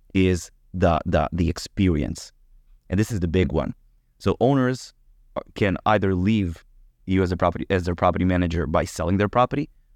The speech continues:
or just by leaving for the competition, or for any reason, because they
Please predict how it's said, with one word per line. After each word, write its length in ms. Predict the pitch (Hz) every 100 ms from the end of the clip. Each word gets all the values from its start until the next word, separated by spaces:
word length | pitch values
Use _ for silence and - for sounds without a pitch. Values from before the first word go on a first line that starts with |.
| -
or 180 | 90 104
just 200 | 104 101
by 120 | 113
leaving 280 | 107 113 117
for 200 | - 92
the 80 | 82
competition, 640 | 85 85 76 127 135 - -
or 60 | 123
for 140 | 139
any 180 | 160 160
reason, 340 | 98 80 - - - - -
because 240 | 80 113 95
they 320 | 101 92